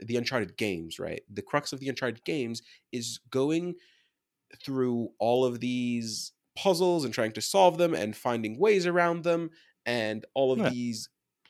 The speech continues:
Speaker 1: uh, and doing all of these, like, fun little, uh, acrobatics and jumping through. And it, it was, it brought in the crux of that and the crux of the, the stories, bringing in, uh, the, the history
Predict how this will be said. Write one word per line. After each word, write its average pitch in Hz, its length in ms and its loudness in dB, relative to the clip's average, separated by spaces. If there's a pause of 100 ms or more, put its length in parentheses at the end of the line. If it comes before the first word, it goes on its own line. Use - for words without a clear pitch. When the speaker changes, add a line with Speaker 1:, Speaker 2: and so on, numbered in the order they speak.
(560)
Speaker 1:
uh, 82 260 -4 (140)
and 120 160 -2
doing 139 240 2
all 117 260 2
of 113 140 -2
these, 113 320 0
like, 104 180 0
fun 135 400 2
little, 131 520 4 (280)
uh, 123 280 4
acrobatics 147 880 2 (180)
and 110 540 0 (200)
jumping 127 420 0
through. 123 580 2 (100)
And 127 80 -4
it, 131 140 0
it 226 180 0
was, 208 220 -4 (240)
it 143 260 -2
brought 180 360 4
in 156 140 0
the 139 80 0
crux - 420 -4
of 165 120 -4
that 165 340 0
and 135 180 -4
the 123 40 -2
crux 156 320 -4
of 165 120 -4
the, 170 180 -2
the 139 100 -10
stories, 110 600 -2 (300)
bringing 139 280 2
in, 127 440 2 (360)
uh, 90 320 0 (220)
the, 101 720 -6
the 113 120 -8
history 160 720 0